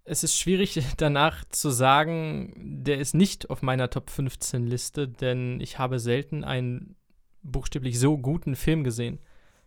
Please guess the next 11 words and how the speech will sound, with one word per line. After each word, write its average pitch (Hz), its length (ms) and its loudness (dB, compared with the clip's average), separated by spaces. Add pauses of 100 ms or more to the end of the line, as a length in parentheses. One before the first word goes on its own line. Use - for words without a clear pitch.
(300)
der 131 160 4
natürlich 143 520 0
viel 151 180 0
thematisiert, 127 600 -2
was 123 200 0
südkoreanische 131 680 -6
Oberschicht, 139 580 0
Unterschicht 139 600 -2
angeht, 131 600 -6
Motive 143 960 -4
reinarbeitet. 135 1000 -4